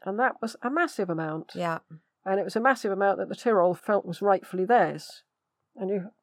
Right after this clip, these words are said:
Speaker 1: certainly have sympathy <laughs> with that view.
Speaker 2: Yes.
Speaker 1: Maximilian selling off the mines not only affected their present cash flow,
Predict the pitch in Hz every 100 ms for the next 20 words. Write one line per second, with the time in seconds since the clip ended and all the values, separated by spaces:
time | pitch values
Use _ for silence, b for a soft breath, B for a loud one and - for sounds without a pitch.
0 | _ _ _ _ _ 254 185 202 - 240
1 | - 226 - 208 220 196 - 196 180 170
2 | 233 254 233 156 147 - - _ _ _
3 | _ _ _ _ _ _ 220 254 - 302
4 | 202 180 - 208 196 190 - 196 156 165
5 | - 226 226 233 190 175 190 - - 170
6 | - 269 185 - 180 165 - 175 175